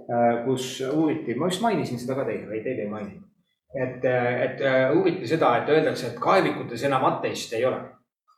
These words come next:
See uurimus tegelikult kinnitas, et kaevikutes inimesed jäävad oma veendumuste juurde, mis nendel on. Ja need pigem kinnistuvad või kalgistuvad.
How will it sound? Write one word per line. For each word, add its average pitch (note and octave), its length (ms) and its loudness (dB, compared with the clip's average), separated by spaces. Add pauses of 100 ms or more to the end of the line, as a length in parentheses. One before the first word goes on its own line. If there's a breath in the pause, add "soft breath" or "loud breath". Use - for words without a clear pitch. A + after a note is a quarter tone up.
(320)
See D#3 100 0
uurimus D#3 380 2
tegelikult B2+ 400 -4
kinnitas, B2 580 -2
et A#2 160 -2
kaevikutes A#2 840 -2
inimesed A2+ 400 -6
jäävad A#2+ 420 2
oma B2 260 0
veendumuste A2+ 540 -2
juurde, A2+ 300 -6
mis - 180 -18
nendel F#2 320 -18
on. F3 60 -18 (720 soft breath)
Ja - 100 -4
need D3 140 -2
pigem D3 340 0
kinnistuvad D3 680 -2
või A#2 160 -2 (160)
kalgistuvad. - 580 -2